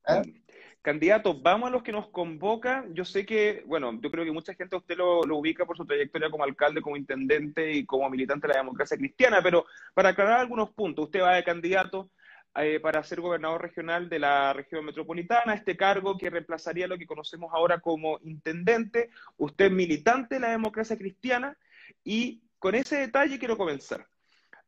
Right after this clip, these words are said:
Speaker 2: Actualmente la democracia cristiana, y en realidad hace los últimos años, pareciera tener dos facciones, una más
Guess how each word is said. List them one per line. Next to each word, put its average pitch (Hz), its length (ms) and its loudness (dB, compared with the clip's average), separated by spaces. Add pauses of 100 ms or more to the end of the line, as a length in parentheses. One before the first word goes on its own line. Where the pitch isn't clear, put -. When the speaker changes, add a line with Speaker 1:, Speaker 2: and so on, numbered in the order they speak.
Speaker 2:
Actualmente 320 640 -2
la 302 120 2
democracia 240 420 -4
cristiana, 214 640 -4
y 196 80 -2
en 185 80 -4
realidad 185 240 -2
hace 214 140 -10
los 190 100 -2
últimos 190 380 -4
años, 226 240 0
pareciera 220 420 -2
tener 220 360 0
dos 214 220 4
facciones, 151 840 -2
una 226 240 4
más 214 440 0